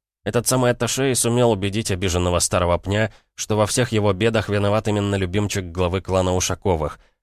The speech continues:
что если бы его не стало, то все могло вернуться на свои места. Банальная, прямо классическая история. Сколько таких было и сколько еще будет во все времена и во всех мирах.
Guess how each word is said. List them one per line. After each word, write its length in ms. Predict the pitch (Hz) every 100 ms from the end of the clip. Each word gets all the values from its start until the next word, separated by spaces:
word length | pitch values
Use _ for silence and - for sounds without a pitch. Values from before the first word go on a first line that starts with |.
| _
что 200 | - 98
если 220 | 90 92
бы 120 | 87
его 240 | 85 85
не 140 | 85 82
стало, 420 | - 104 101 101 _ _ _
то 100 | -
все 180 | - 117
могло 240 | 107 110
вернуться 480 | 98 92 101 107 101
на 100 | 98
свои 240 | - 92
места. 460 | 87 85 - 85 71 _ _ _ _
Банальная, 600 | 87 101 110 110 107 107 107
прямо 320 | 101 98 98
классическая 800 | 95 85 92 85 85 - 87 85
история. 680 | - - - 82 76 73 - _ _ _
Сколько 360 | - 123 113 117
таких 340 | 104 104 85
было 280 | 80 113 107
и 100 | 95
сколько 400 | - 90 87 92
еще 320 | 82 - 92
будет 500 | 80 92 82 76 - -
во 140 | 82 76
все 220 | - 87
времена 500 | 82 78 78 87 90
и 40 |
во 100 | 76
всех 300 | 76 80 73
мирах. 440 | 80 80 67 -